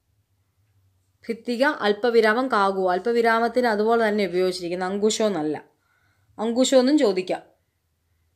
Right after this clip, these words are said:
അല്പവിരാമത്തിൻ്റെ സ്ഥാനത്ത് അങ്കുശമെന്നും ചോദിക്കാം. കാരണം അങ്കുശം എന്നൊരു പദവും കൂടിയുണ്ട് കോമായ്ക്ക്. ഇവിടെ, ഇവിടെ പറഞ്ഞിരിക്കുന്ന ശരിയായ ഉത്തരം എന്ന് പറയുന്നത്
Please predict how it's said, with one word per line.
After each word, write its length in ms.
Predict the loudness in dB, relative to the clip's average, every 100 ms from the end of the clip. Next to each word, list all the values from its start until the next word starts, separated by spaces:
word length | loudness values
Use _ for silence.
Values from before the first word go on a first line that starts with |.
| _ -14
അല്പവിരാമത്തിൻ്റെ 920 | -4 2 4 4 0 -6 _ -4 -2
സ്ഥാനത്ത് 480 | 0 0 0 0 -2 -2 -12 _
അങ്കുശമെന്നും 600 | -6 -4 -2 2 2 4 4
ചോദിക്കാം. 380 | 4 2 -2 0
കാരണം 260 | 0 0 -4 -12 -10
അങ്കുശം 360 | -4 -2 0
എന്നൊരു 200 | 0 0
പദവും 280 | 0 -2 0
കൂടിയുണ്ട് 340 | 0 0 0
കോമായ്ക്ക്. 580 | 0 0 0 -2 -6 -10 -18 _ _ _ _ _ _ _ _ -8
ഇവിടെ, 160 | -4 -4
ഇവിടെ 320 | -2 4 4
പറഞ്ഞിരിക്കുന്ന 480 | 6 2 2 0 0
ശരിയായ 400 | 0 0 4 4
ഉത്തരം 240 | 4 0 -4
എന്ന് 120 | -2
പറയുന്നത് 380 | -2 -2 -4